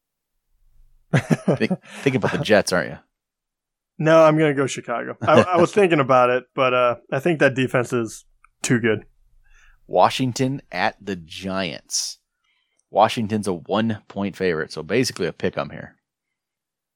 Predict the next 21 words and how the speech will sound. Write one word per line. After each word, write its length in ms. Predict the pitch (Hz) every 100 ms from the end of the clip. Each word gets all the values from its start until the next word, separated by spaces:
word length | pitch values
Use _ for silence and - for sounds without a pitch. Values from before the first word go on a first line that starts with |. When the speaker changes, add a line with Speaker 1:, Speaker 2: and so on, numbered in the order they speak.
| _ _ _ _ _
Speaker 2:
Washington 580 | 82 101 107 107 104 98
at 220 | 85 -
the 80 | -
Giants. 340 | 76 69 -
I'm 100 | 160
gonna 100 | 208
go 100 | -
Washington. 640 | 143 - 71 - 78 - -
I 60 | 87
think 140 | 127
they've 120 | 165 156
been 160 | 131
okay. 440 | 98 - 95 - _ _ -
Giants 460 | 98 107 113 -
just, 380 | - 80 - - _ _ _ _ _ _ _ _ _ _ _ _ _ _ _ _ _ _ -
nah, 240 | 98 82 -
they 80 | 82
disappoint 480 | 80 80 - 65
me. 160 | 55 82
They, 200 | 78 80 - _ _ _ -
they, 200 | 104 85